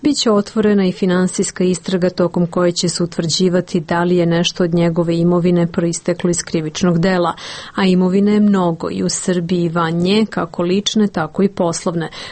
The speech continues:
Kompanija Delta Holding posluje, naime, kroz pet organizacionih celina i zapošljava oko sedam hiljada ljudi.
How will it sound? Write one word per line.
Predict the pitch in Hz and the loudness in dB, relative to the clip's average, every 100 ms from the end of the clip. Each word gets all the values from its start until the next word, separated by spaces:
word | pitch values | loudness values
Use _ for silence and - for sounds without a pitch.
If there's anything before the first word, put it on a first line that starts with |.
| - | -2
Kompanija | 269 226 233 220 214 | 0 2 2 2 2
Delta | 175 185 170 - | 2 0 -2 -4
Holding | 160 180 170 160 175 170 | -6 -2 -2 -2 -2 -2
posluje, | - 196 196 - 214 | 0 0 0 0 2
naime, | 175 175 185 214 202 | 2 2 2 4 2
kroz | - 175 - | 0 -6 -2
pet | 220 202 - | -2 0 0
organizacionih | 180 170 196 185 180 175 - 165 165 | -2 0 0 2 0 -2 -4 -6 -6
celina | - 180 190 208 214 | -4 0 2 2 2
i | |
zapošljava | 190 180 - 180 185 - 202 185 180 - - - | 2 -2 -2 -2 0 0 0 0 0 -4 -16 -4
oko | 202 196 214 | -2 0 -2
sedam | 202 - 170 175 | -2 -2 0 0
hiljada | 175 - 165 170 185 | -2 -2 0 0 2
ljudi. | 190 196 190 175 | 2 2 0 -2